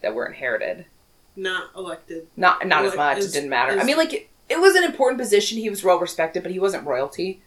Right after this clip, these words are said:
Speaker 2: Mm-hmm.
Speaker 1: And a duke would be.
Speaker 2: He's an earl.
Speaker 1: He's not an earl.
Speaker 2: Oh, he's not an earl.
Speaker 1: He married the daughter of an earl, so she didn't get a
Speaker 2: Um,
Speaker 1: title, and neither did he.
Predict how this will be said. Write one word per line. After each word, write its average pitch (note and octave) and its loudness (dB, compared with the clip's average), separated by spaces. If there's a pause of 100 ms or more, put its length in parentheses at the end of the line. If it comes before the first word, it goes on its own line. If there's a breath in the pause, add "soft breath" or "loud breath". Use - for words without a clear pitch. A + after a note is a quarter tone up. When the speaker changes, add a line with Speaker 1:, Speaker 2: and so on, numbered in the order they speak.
(140)
Speaker 2:
Mm-hmm. F3+ -14 (420)
Speaker 1:
And F#3+ 8
a F3 4
duke E3+ 2
would - -2
be. - -8 (840)
Speaker 2:
He's G3+ -12
an F3 -8
earl. D#3+ -16 (340)
Speaker 1:
He's G#3 -4
not G#3 4
an E3+ 0
earl. - -6
Speaker 2:
Oh, F#3+ -12
he's F3+ -12
not E3 -10
an E3+ -16
earl. - -16
Speaker 1:
He G3+ -4
married F#3 4
the F3+ 0
daughter F#3+ 6
of B2 0
an C3 -2
earl, - -6
so - -8
she - -2
didn't - 0
get A3 6
a B3 2
Speaker 2:
Um, - -2
Speaker 1:
title, A#2+ -2
and D#3 -6
neither D3+ -6
did C#3+ -8
he. - -6